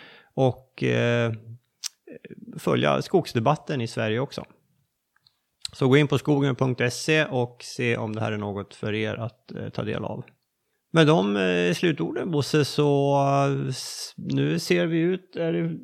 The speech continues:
fortfarande lite, eh, disigt, men det är lite ljusare. Det är inget regn idag, va?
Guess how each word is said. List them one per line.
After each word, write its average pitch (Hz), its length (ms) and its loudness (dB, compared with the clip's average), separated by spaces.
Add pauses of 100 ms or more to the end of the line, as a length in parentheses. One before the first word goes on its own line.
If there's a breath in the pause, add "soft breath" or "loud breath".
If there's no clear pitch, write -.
(140)
fortfarande 190 600 -2
lite, 185 460 -2
eh, 175 540 -2
disigt, 170 680 4
men 170 500 2
det 165 80 2
är 165 140 4
lite 175 220 2
ljusare. 151 320 4
Det 156 140 6
är 175 80 6
inget 190 220 2
regn 190 300 0
idag, 92 220 -2
va? 60 180 -2